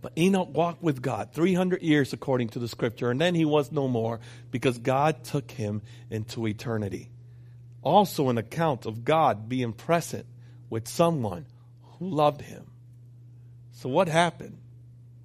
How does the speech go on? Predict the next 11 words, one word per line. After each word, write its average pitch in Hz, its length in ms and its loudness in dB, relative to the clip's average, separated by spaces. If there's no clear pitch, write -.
What 170 220 -2
changed 151 480 0
everything? 95 500 -10
Sin 123 460 2
changed 104 480 -6
everything. 98 520 -10
When 120 160 -4
Adam 143 380 4
and 127 140 0
Eve 135 400 0
sinned, 113 500 0